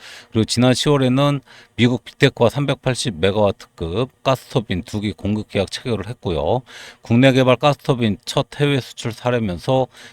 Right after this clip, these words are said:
향후 북미 대형 가스터빈 시장 공략에 속도를 낼 방침이고요. 그래서 두산 에너빌리티는 이번 계약 외에도 다수의 북미 데이터 센터 개발사들과 이천이십팔 년까지 열 기 이상의 추가 공급을 논의하고 있으면서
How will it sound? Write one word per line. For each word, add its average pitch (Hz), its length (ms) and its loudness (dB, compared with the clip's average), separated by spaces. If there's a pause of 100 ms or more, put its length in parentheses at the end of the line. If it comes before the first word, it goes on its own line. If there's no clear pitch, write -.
(120)
향후 135 460 2
북미 107 440 0
대형 107 280 0
가스터빈 123 480 -2
시장 - 320 -4
공략에 95 400 -4
속도를 120 500 -6
낼 85 120 -2
방침이고요. 87 720 -6 (460)
그래서 113 260 2
두산 131 360 2
에너빌리티는 127 680 2
이번 107 260 0
계약 104 280 0
외에도 92 560 -4 (320)
다수의 110 600 0
북미 113 300 0
데이터 113 320 -2
센터 113 280 -6
개발사들과 95 880 -2 (320)
이천이십팔 107 800 0
년까지 98 640 -2
열 101 160 0
기 - 160 -4
이상의 90 420 -4
추가 - 280 -4
공급을 101 420 -4
논의하고 92 420 -4
있으면서 82 600 -4